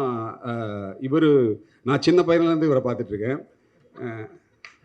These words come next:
இல்ல, முத-, சின்ன பையனா, நான் சினிமாவுக்கு வந்து சின்ன பையன், அப்படி சொன்னேங்க.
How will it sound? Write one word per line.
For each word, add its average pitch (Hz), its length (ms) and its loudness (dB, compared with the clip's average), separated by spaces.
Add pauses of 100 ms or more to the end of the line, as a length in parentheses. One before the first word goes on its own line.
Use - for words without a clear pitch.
(140)
இல்ல, 185 140 -2
முத-, 170 580 0
சின்ன 233 200 -2
பையனா, 208 140 0
நான் 220 160 6
சினிமாவுக்கு 233 480 4
வந்து 185 140 -2
சின்ன 175 160 2
பையன், 131 200 -2
அப்படி 180 100 0
சொன்னேங்க. 147 560 2